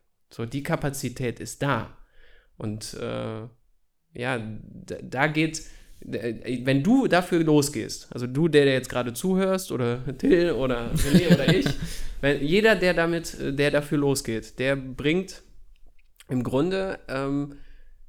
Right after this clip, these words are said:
Speaker 1: weil wir alle miteinander verbunden sind, ein, ein Kollektiv bilden, bringt die Gesellschaft hervor. Nicht das System bringt die Menschen hervor, sondern das, die Menschen bringen das System hervor.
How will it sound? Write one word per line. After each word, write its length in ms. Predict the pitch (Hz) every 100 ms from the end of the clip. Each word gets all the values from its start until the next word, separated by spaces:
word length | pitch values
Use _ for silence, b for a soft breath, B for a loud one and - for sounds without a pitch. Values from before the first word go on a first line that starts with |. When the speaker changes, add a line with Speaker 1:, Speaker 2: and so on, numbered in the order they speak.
| -
Speaker 1:
weil 220 | - 123
wir 140 | 131 123
alle 140 | 151
miteinander 400 | 156 139 131 127
verbunden 440 | 123 117 135 151 160
sind, 360 | 175 220 - - -
ein, 280 | - 131 135
ein 560 | 113 135 143 131 127
Kollektiv 600 | - 147 139 143 175 180
bilden, 420 | - 165 175 202 214 b b b
bringt 520 | - 151 160 - -
die 80 | 139
Gesellschaft 520 | 135 135 147 147 -
hervor. 420 | 131 - 110 135 -
Nicht 180 | 143 143
das 120 | 143
System 640 | 139 - 175 180 208 196 143
bringt 300 | 151 165 -
die 60 |
Menschen 340 | 135 151 185 196
hervor, 400 | 185 180 160 170
sondern 300 | 151 147 135
das, 240 | 131 131
die 100 | 127
Menschen 320 | 123 143 160 135
bringen 180 | 135 127
das 100 | 117
System 360 | 120 - 120 113
hervor. 420 | 107 - 98